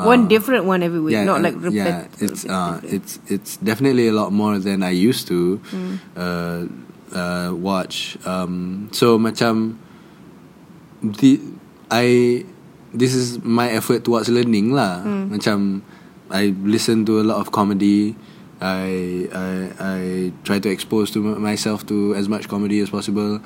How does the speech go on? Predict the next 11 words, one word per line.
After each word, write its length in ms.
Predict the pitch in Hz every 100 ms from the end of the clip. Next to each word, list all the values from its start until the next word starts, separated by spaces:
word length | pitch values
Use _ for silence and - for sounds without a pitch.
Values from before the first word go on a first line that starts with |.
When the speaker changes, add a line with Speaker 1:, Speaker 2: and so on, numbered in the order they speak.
| -
Speaker 1:
Mm. 220 | - 98
Speaker 2:
And 120 | 107 113
then 180 | 135 139 135 127 127 -
I 100 | 120
try 200 | 131 123
to 280 | 123 123 120
see 300 | 117 - 123
the 140 | 117 120
world 480 | 113 120 120 117 -
through 540 | - 120 117 113 113 -
a 480 | 113 113 110 110